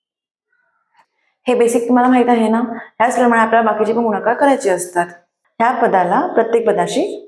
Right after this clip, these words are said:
गुणून घेणार, ह्याला ह्याने आणि ह्याने ह्याला. एक्स गुणिले एक्स, एक्स वर्ग, बी into एक्स, बी एक्स, ए एक्स देणार, ए एक्स आणि ए into बी,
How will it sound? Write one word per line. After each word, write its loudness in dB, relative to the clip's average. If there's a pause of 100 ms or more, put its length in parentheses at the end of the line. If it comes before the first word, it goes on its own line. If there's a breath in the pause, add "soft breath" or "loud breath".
गुणून 2
घेणार, -6 (320)
ह्याला -2
ह्याने -4 (120)
आणि -4
ह्याने -2
ह्याला. -8 (800)
एक्स -2
गुणिले 4
एक्स, 0 (280)
एक्स -4
वर्ग, -2 (920)
बी 2
into 2
एक्स, 2 (640)
बी 0 (140)
एक्स, -4 (1040)
ए 2
एक्स 0
देणार, 0 (160)
ए -2
एक्स -10 (480)
आणि -2
ए -2
into 0
बी, 2